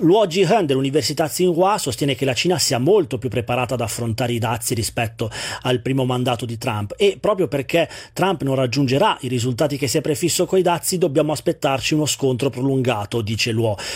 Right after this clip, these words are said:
C'è però anche chi la pensa diversamente. Zheng Yongyan della Chinese University di Hong Kong suggerisce a Pechino di cercare un negoziato ampio che includa non solo temi commerciali ma anche strategici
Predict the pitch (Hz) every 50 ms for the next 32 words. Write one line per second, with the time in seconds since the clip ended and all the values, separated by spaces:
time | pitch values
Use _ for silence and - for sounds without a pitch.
0 | - - - - - 180 185 202 214 180 135 151 117 151 151 143 - 165 156 -
1 | 175 160 165 165 185 - - - 214 196 190 196 208 196 226 214 160 120 143 143
2 | 143 139 143 143 147 160 175 165 156 135 120 127 127 127 123 117 - 143 131 131
3 | 147 139 110 123 135 135 127 143 139 - - 139 120 135 131 147 156 165 - 156
4 | 147 151 175 165 - - - - - - - 220 175 165 196 190 262 247 - -
5 | - 147 123 - 147 131 - 226 226 185 147 135 - - 147 135 113 - 170 156
6 | 151 147 147 147 135 131 143 - - - 165 151 - 160 160 156 165 180 180 -
7 | 170 131 - 127 123 117 - 165 156 151 143 143 139 117 - - 233 247 180 131
8 | - 139 127 127 113 135 131 131 139 139 - - 170 180 180 151 131 127 127 131
9 | 131 - 143 123 - - - 180 - 165 143 135 127 147 - - 175 175